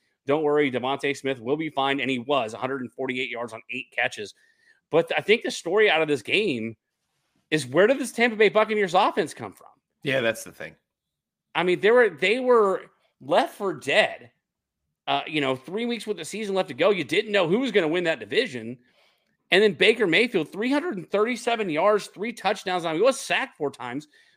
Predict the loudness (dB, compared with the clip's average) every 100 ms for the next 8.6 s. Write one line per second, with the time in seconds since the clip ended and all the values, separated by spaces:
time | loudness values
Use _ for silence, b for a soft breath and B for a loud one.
0 | b 0 2 2 4 2 0 0 -2 -2
1 | -12 -16 -18 -20 _ _ _ _ -6 2
2 | 2 2 0 0 0 -2 -4 -4 -6 -10
3 | _ _ 2 2 2 4 4 4 -2 -4
4 | 0 4 4 2 -4 -8 -4 -4 -4 -2
5 | 0 0 -2 -2 -2 -2 -2 -4 -2 2
6 | 0 0 -2 -2 -6 -20 _ _ _ _
7 | _ 2 4 4 -2 -4 2 2 2 0
8 | 0 2 0 0 -6 -10